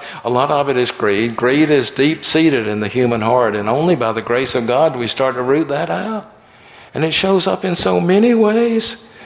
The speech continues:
and we don't want to recognize it. We don't want to think about it, but greed is a reality.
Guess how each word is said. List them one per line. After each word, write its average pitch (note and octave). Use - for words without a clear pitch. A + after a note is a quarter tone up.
and D#3+
we F3
don't G3+
want G#3+
to G#3+
recognize G3
it. C#3+
We C#3
don't F3+
want F3+
to -
think G3+
about B2+
it, A#2+
but B2
greed F3
is D#3
a D3+
reality. C3+